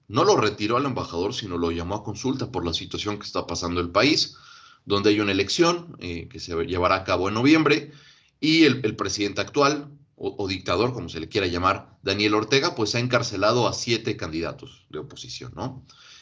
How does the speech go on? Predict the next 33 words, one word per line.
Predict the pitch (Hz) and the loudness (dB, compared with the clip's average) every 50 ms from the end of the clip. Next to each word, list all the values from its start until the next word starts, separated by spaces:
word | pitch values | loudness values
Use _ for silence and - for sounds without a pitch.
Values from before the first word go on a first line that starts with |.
| - _ _ | -20 _ _
Eso | - 113 - - 156 | 2 2 2 2 0
en | 151 | 0
cualquier | - 107 92 - 117 117 - | 0 0 0 2 2 2 2
país | - 117 113 120 123 | 4 4 4 4 4
democrático | 151 131 110 104 - 107 107 - 143 139 131 175 180 180 - - - - _ _ | 2 2 0 0 0 -2 0 0 -2 0 4 4 4 4 2 -4 -14 -20 _ _
se | - - - 92 | -10 -4 0 0
le | 98 95 | 0 2
llama | 95 104 104 113 123 | 4 2 4 4 2
una | 135 139 131 | 4 4 2
violación | 117 110 104 92 90 82 - - 117 113 117 131 127 | 4 4 2 2 0 -2 -4 -2 -2 -2 -2 -4 -6
clara | 123 110 101 98 101 113 139 156 | -4 0 2 4 4 4 4 4
a | |
los | 143 113 98 | 2 0 0
derechos | 92 92 98 107 107 139 131 123 | 0 -2 -2 -2 -2 -4 -8 -6
político-electorales | - 107 104 98 90 - 90 - 92 87 85 80 - 92 85 87 92 101 123 143 - - - - - _ _ | -6 -6 -6 -6 -8 -10 -8 -6 -4 -4 -4 -4 -4 -2 0 2 2 2 2 0 0 -4 -8 -16 -20 _ _
y | 117 123 | 2 4
un | 131 127 | 4 4
acto | 123 123 123 123 151 139 | 4 2 0 2 2 2
autoritario. | 117 98 - - 90 87 85 - 196 196 139 92 - - - _ _ _ _ _ _ _ _ _ _ | 2 2 0 -2 -6 -6 0 0 2 2 2 -2 -4 -8 -16 _ _ _ _ _ _ _ _ _ _
Eh, | _ - - - | _ -16 -16 -14
eh, | - 65 - _ _ _ _ _ | -16 -20 -20 _ _ _ _ _
pues | _ - - | _ -16 -8
parece | - 101 107 107 117 - | -6 -6 -4 -4 -6 -10
que | - - | -12 -12
para | - 80 82 82 | -10 -8 -6 -6
la | 82 85 | -6 -6
comunidad | - 98 90 90 90 92 104 107 | -8 -8 -8 -6 -2 0 2 2
de | |
estados | 104 - - 104 104 101 | 2 0 0 2 2 2
latinoamericanos, | 98 95 98 95 90 87 87 85 98 - - 98 - - - _ _ | 0 -2 -6 -6 -6 -6 -4 -4 -4 -4 -4 -6 -6 -8 -14 _ _
latinoamericanos | - 85 87 87 - 98 90 87 87 85 82 85 107 104 101 - | -14 -10 -10 -8 -6 -6 -4 -4 -4 -4 -2 -2 -2 -2 -2 -6
y | - | -4
caribeños | - 98 98 101 104 107 120 131 127 123 - | 2 2 4 6 6 6 6 4 2 2 -2